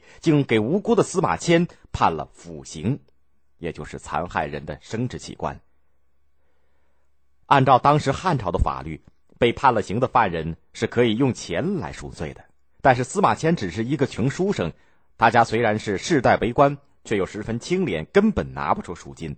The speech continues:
因此他只能屈辱地受刑。遭受如此的酷刑，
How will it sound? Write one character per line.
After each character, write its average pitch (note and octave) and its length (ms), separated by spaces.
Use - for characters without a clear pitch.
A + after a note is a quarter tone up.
因 F#2+ 160
此 F2 180
他 G2 180
只 E2+ 180
能 F2+ 200
屈 C3 280
辱 D#2+ 220
地 C#2+ 160
受 - 300
刑。 - 200
遭 G2+ 220
受 E2 160
如 A#2+ 280
此 G#2 240
的 - 140
酷 - 240
刑， C2 320